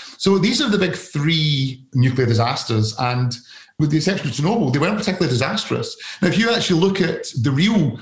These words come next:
disasters from electricity power generation, if you're really, really scared about the effect, um, the potential death toll of electricity power generation,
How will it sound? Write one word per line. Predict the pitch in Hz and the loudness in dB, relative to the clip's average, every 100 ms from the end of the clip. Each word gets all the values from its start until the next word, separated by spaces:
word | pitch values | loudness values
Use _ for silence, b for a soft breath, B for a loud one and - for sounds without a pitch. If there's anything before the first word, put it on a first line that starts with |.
| B | B
disasters | 131 131 131 - 131 117 - | 0 0 0 -2 -2 -2 -2
from | 127 120 120 | 0 0 0
electricity | 127 123 120 135 110 | 0 -2 0 -2 -4
power | - 120 117 | -2 0 2
generation, | 113 110 107 107 - 110 - B | 2 2 2 0 -2 -6 -8 B
if | 175 | 0
you're | 170 | 2
really, | 180 233 208 | 2 2 2
really | 185 165 | 2 2
scared | - - 156 156 123 110 | 0 -2 0 2 0 0
about | 127 135 | 0 0
the | |
effect, | 117 - - 127 - - - B B B - | -2 -2 -2 -4 -8 -16 -18 B B B -4
um, | 135 123 | 0 0
the | 120 | -2
potential | 110 139 131 117 | 0 0 0 0
death | 110 139 170 - | 0 0 -4 -4
toll | 117 113 117 - _ _ _ _ _ _ 147 | -2 -2 -6 -10 _ _ _ _ _ _ -2
of | 127 113 104 - | 0 0 -2 -4
electricity | 127 117 113 117 113 110 | -2 -2 -2 -4 -2 -2
power | 110 175 | -2 0
generation, | 175 117 110 110 110 - 123 | 0 0 2 2 0 -2 -6